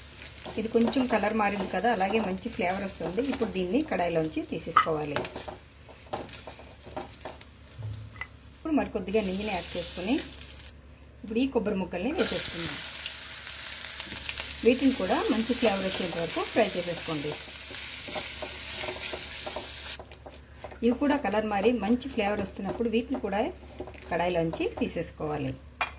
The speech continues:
ఇప్పుడు ఇదే కడాయిలో మనం తీసుకున్న బెల్లాన్ని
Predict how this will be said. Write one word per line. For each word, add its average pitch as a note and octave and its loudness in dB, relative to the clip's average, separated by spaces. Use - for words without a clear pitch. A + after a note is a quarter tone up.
ఇప్పుడు C4+ -2
ఇదే A3+ 6
కడాయిలో F#3+ 10
మనం G#3+ 0
తీసుకున్న G3+ -2
బెల్లాన్ని F3 -2